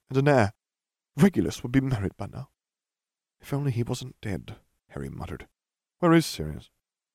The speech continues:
"I don't suppose you know any eligible girls from good families?" Waldberger asked. "Not off the top of my head," Harry laughed. "I don't think Sirius will be keen, though." "Creature!"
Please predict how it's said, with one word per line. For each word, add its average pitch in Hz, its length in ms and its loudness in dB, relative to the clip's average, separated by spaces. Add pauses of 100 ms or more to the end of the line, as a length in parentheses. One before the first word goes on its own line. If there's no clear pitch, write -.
(300)
"I - 80 -4
don't 156 140 0
suppose 107 380 -2
you 120 100 -4
know 131 200 -4
any 135 240 -8
eligible 139 360 -10
girls - 380 -8
from 143 180 -8
good - 180 -6
families?" - 480 -12 (320)
Waldberger 76 400 -10
asked. - 380 -14 (520)
"Not 101 200 0
off 113 120 2
the - 80 -6
top - 220 0
of 92 120 -4
my 92 120 2
head," 98 440 -4 (240)
Harry 69 220 -10
laughed. - 440 -14 (520)
"I 120 60 2
don't 127 140 4
think 120 160 0
Sirius 107 400 4
will 101 80 -6
be 95 100 0
keen, 95 440 -2
though." 78 240 -12 (500)
"Creature!" 370 680 8